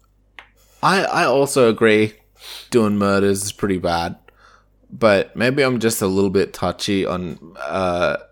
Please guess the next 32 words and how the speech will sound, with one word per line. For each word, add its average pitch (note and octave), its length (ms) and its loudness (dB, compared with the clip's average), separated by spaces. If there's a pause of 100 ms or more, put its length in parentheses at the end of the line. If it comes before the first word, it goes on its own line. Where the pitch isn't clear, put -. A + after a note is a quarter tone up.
(1300)
fucking - 560 -6
up F#2+ 140 -4
people's G2 340 -8
houses A2 600 0 (720)
<laughs> - 800 -14
and A#2 200 -10
making, G2+ 420 -4 (220)
<laughs> A3+ 140 -2 (1040)
making A2+ 340 0
people A2+ 420 -2
lose A2 260 -2
their A2 160 -2
jobs G#2+ 460 -2 (360)
and A2+ 160 -6
fucking G#2+ 340 -4
with A2 120 -2
the G#2 100 0
economy G#2 420 -2
to A#2 140 -8
the A2 80 -2
point A2 340 -4
where G#2 140 0
you, A2 240 0
you're A#2+ 240 2
just, G#2+ 340 -4
you're G2+ 180 -2
the G2+ 200 -2
sole G2 240 2
person G2+ 500 -2
who's G#2+ 200 -4
in G2 100 -6
control. G#2 600 -4